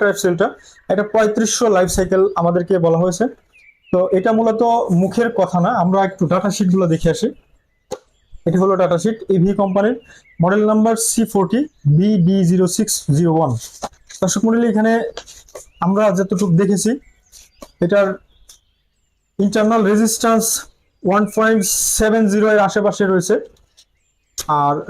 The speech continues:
চার্জিং রেটিং এবং ডিসচার্জিং রেটিং যেটা, এটা জিরো পয়েন্ট ফাইভ সি রেটিং।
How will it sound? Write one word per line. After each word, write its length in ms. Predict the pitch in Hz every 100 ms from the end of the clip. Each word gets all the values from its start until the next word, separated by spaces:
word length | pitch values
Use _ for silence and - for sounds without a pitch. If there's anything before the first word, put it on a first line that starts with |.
| -
চার্জিং 320 | 185 190 214 214
রেটিং 220 | 202 208 226 202
এবং 120 | 208 190
ডিসচার্জিং 400 | 196 - 214 202 208
রেটিং 180 | 196 208 202
যেটা, 180 | 180 196 - - _ _ _ _ _ _ _ _ - - - 185
এটা 120 | 214 185 165
জিরো 160 | 214 220
পয়েন্ট 180 | 220 220 220
ফাইভ 140 | 220 202
সি 80 | - 202
রেটিং। 180 | 175